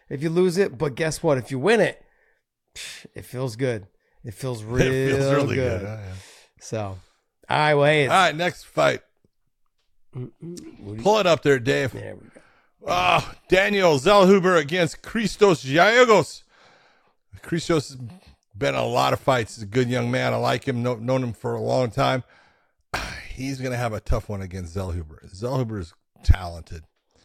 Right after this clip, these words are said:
Speaker 2: Uh, Daniel Zellhuber is good everywhere. Christos is, is good. He's got good stand-up. His, his ground game really improved. I just, Zellhuber is one of those, man, thirteen and one,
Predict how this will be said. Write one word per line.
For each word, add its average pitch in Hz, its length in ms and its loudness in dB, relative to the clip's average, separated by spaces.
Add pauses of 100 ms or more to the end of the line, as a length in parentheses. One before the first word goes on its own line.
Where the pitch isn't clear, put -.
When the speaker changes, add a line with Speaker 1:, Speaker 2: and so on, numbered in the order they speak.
(520)
Speaker 2:
Uh, 95 220 -14
Daniel 113 360 -6
Zellhuber 104 420 -2 (100)
is 92 160 -18
good 110 260 -2
everywhere. 110 800 -4 (240)
Christos 180 540 2
is, 123 140 -12 (160)
is 110 240 0
good. 160 380 6 (340)
He's - 80 -20
got 113 220 -2
good 151 180 0
stand-up. 160 540 -2
His, 120 160 -6
his 110 240 -10
ground 131 320 -2
game 123 240 -4
really 143 240 4
improved. 156 560 -2 (720)
I 98 60 -20 (180)
just, - 460 -4 (680)
Zellhuber 175 400 4
is 160 80 0
one 151 140 2
of 151 60 0
those, 131 240 0 (120)
man, 107 400 -10
thirteen 135 380 -4
and 135 160 -2
one, 127 360 -2